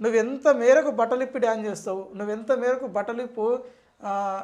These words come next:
న-, అర్ధనగ్న ప్రదర్శన చేస్తావు, నగ్నంగా ప్రదర్శన చేస్తావు, ఈ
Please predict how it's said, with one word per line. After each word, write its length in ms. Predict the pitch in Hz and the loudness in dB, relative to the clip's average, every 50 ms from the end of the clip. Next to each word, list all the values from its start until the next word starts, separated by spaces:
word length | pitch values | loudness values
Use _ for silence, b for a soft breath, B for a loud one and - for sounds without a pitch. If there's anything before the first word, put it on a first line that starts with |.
| 185 180 | -8 -6
న-, 340 | 175 202 226 208 180 190 196 | -4 -4 -2 -2 -2 -2 -2
అర్ధనగ్న 400 | 180 190 226 254 262 262 254 254 | -2 0 0 0 0 0 -2 -4
ప్రదర్శన 380 | 247 233 220 220 220 220 233 226 | 0 2 2 2 2 0 -4 -6
చేస్తావు, 260 | 220 214 - 202 190 | -6 -6 -6 -6 -6
నగ్నంగా 260 | 190 185 220 247 247 | -6 -4 -4 -4 -4
ప్రదర్శన 320 | 240 226 214 214 208 214 214 | -2 -2 -2 -2 -2 -4 -8
చేస్తావు, 220 | 202 214 208 196 | -8 -8 -10 -10
ఈ 320 | 202 233 262 277 285 277 | -8 -6 -4 -4 -4 -4